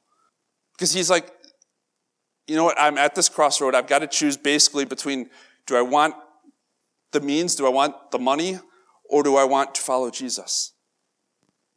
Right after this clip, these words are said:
He's like, "I can't," I, he, he ends up almost being pinned in a corner, and he decides, "You know what? My heart says I want the money, I want the means," and he goes away sad. He can't give up the money to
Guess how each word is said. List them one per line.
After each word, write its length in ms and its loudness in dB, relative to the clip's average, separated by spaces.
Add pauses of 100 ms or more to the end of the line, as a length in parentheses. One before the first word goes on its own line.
(240)
He's 120 -2
like, 100 0
"I 80 -4
can't," 400 -2 (100)
I, 500 -2
he, 180 -16 (100)
he 180 -2
ends 120 0
up 60 -6
almost 280 0
being 160 -4
pinned 200 -4
in 140 -2
a 60 -2
corner, 300 -4
and 240 -6 (540)
he 120 -8
decides, 680 2 (800)
"You 160 -4
know 80 0
what? 100 0
My 120 0
heart 200 0
says 220 0
I 100 2
want 240 -2 (800)
the 80 -4
money, 240 -6
I 60 -4
want 180 -4
the 80 -10
means," 240 -6
and 60 -10
he 40 -12
goes 240 -4
away 220 -6
sad. 400 -2 (1500)
He 80 -12
can't 280 0
give 120 2
up 140 2
the 80 -6
money 280 -2
to 300 -2